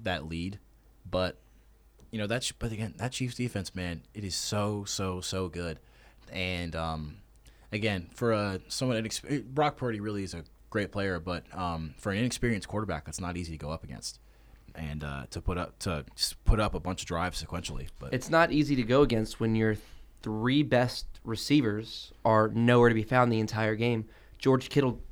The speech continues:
Speaker 2: what, two catches for four yards?
Speaker 1: Right.
Speaker 2: Deebo Samuel, three catches for thirty-three yards.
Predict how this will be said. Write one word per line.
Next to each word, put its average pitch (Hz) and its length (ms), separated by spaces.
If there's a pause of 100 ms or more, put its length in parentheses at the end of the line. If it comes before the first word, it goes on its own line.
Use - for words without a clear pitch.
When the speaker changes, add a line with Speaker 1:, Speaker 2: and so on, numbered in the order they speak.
(180)
Speaker 2:
what, - 300
two 139 160
catches 120 320
for 113 100
four 120 260
yards? 117 520
Speaker 1:
Right. 87 240
Speaker 2:
Deebo 135 340
Samuel, 120 600 (300)
three 139 200
catches 131 360
for 113 100
thirty-three 123 480
yards. 110 260